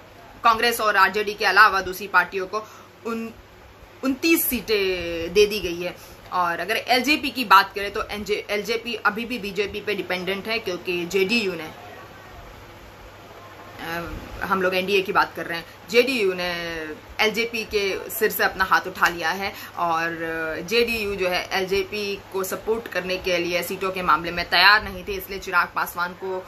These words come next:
अमित शाह के पास जाना पड़ा negotiation करने के लिए। और चिराग पासवान को जो है अभी भी डी-, बीजे-, बीजेपी पर depend रहना है।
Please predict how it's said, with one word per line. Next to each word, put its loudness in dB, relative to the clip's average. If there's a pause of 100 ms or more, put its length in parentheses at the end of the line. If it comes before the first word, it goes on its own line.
(220)
अमित 0
शाह 0
के -4
पास 4
जाना 0
पड़ा 0
negotiation -6
करने -2
के -2
लिए। -2 (360)
और -2
चिराग 8
पासवान 4
को -6
जो -8
है -4
अभी -2
भी -6
डी-, -6
बीजे-, -8
बीजेपी -4
पर -2
depend -2
रहना 4
है। -2